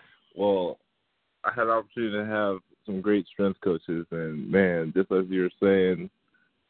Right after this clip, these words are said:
the times where you felt you were gonna die and weren't gonna make it. <laughs> I just remember, um, I'm just gonna skip to when Coach Withers and the staff came in and when Coach A B came in. And,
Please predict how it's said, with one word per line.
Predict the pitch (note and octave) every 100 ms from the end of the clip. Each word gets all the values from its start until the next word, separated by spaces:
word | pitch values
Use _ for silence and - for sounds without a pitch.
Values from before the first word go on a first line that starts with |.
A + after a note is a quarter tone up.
| -
the | -
times | - G#2+ G#2 G2+
where | G2+
you | G2
felt | G#2 F#2+
you | G2
were | F#2+
gonna | G2 F2+
die | F#2+ F#2+ F2+
and | F2+
weren't | F#2+ F#2+
gonna | F#2+
make | F2+ F#2 F2
it. | B1+ - _ -
<laughs> | E2+ F2 - A2+ -
I | F#2+
just | G#2 G2+
remember, | F#2+ G2 F#2+ F#2 F2 F2 _ _ _ _ _ _ _ _ -
um, | F2 E2+ E2+ D#2+ D#2 D2+ _ -
I'm | G#2
just | A2 F#2+
gonna | F2
skip | - G2 -
to | F#2+ F2+
when | F#2 E2+
Coach | G2 F2+ -
Withers | F#2 F2 -
and | E2
the | E2
staff | - E2+ D#2+ -
came | E2+ D#2+
in | D#2+ D#2 D2+
and | C#2+
when | D#2
Coach | - F#2 -
A | F2+ F2
B | E2+ -
came | E2 E2
in. | D#2+ D#2
And, | C#2+